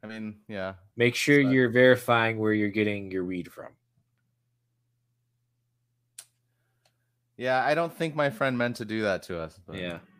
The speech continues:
Speaker 2: Make sure that when you're picking up your weed, this is a very hard thing to do. Make sure when you're picking it up that your dealer's not high. It's probably gonna be, though.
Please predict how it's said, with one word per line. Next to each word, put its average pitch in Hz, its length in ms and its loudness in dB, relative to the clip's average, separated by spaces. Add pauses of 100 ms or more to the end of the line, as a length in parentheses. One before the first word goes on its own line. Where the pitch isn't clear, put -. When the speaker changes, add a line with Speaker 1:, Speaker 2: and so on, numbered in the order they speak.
(460)
Speaker 2:
Make 131 180 4
sure 147 260 4
that 120 220 2
when 107 400 -8
you're 85 140 -10
picking 104 360 -4
up 123 220 2
your 92 140 -2
weed, 87 340 -6 (540)
this - 160 -20
is 80 120 -16
a 78 60 -12
very 95 260 0
hard 95 360 -4
thing 92 180 -8
to 87 60 -10
do. 82 360 -4
Make 82 140 -16
sure 104 160 -8
when 101 80 -8
you're 90 100 -8
picking 110 360 -4
it 110 100 0
up 98 340 0 (720)
that - 140 -14
your 82 160 -14
dealer's 92 420 0
not 76 240 -8
high. 71 380 -10 (680)
It's - 140 -20 (220)
probably 87 400 -4
gonna 87 180 -4
be, 78 200 -8
though. 73 280 -8